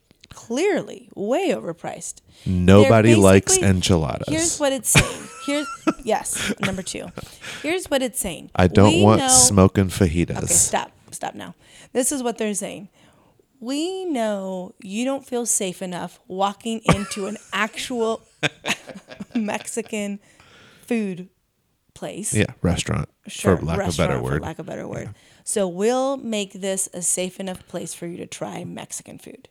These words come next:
Speaker 2: Yeah.
Speaker 1: But we're gonna make you pay for it."
Speaker 2: Literally.
Speaker 1: Yeah.
Speaker 2: Yeah. Also, it's not gonna be good. <laughs>
Speaker 1: Yeah.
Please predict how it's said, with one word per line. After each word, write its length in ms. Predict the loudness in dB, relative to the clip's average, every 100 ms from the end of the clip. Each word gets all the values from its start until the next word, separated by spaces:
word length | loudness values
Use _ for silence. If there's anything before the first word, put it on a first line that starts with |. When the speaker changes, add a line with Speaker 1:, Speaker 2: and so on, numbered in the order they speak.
| -12
Speaker 2:
Yeah. 160 | -12 -14 -10
Speaker 1:
But 120 | -8 -4
we're 180 | -4 -2
gonna 160 | -4
make 300 | -8 -12 -16
you 100 | -20 -20
pay 220 | -16 -16
for 220 | -14 -18 -18
it." 320 | -20 _ _ _ -20 -20 _ -4
Speaker 2:
Literally. 720 | 2 6 6 4 -2 -4 -8
Speaker 1:
Yeah. 280 | -10 -10 -10 -12 -6
Speaker 2:
Yeah. 300 | -4 -6 -12 -20 -20 _ _
Also, 560 | 2 4 4 2 2 -2 _
it's 280 | 0 0 -2
not 280 | -2 -2 0
gonna 220 | 0 2
be 120 | 2
good. 380 | 0 -2 0 0
<laughs> 480 | -2 -8 -18 -10 -2
Speaker 1:
Yeah. 140 | -2